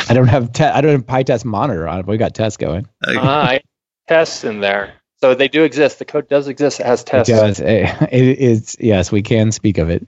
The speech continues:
Speaker 2: Yes.
Speaker 1: <laughs> Are you all ready for a joke?
Speaker 2: Yes.
Speaker 1: This one is, it's not really that funny.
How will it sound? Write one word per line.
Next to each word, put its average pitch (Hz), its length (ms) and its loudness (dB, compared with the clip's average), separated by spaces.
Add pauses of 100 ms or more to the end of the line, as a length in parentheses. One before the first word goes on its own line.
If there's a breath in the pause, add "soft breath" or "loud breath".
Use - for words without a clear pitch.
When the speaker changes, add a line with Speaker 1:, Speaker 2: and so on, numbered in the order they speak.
Speaker 2:
Yes. - 480 0
Speaker 1:
<laughs> - 60 -4
Are - 640 -6
you 139 80 6
all 139 60 4
ready 131 180 4
for 139 120 -4
a 135 40 -4
joke? 147 320 -2
Speaker 2:
Yes. - 480 -2
Speaker 1:
This 160 300 0
one 226 160 -2
is, 139 180 -4 (180)
it's 107 180 -8
not 160 260 0
really 143 260 4
that 123 160 2
funny. 120 420 -4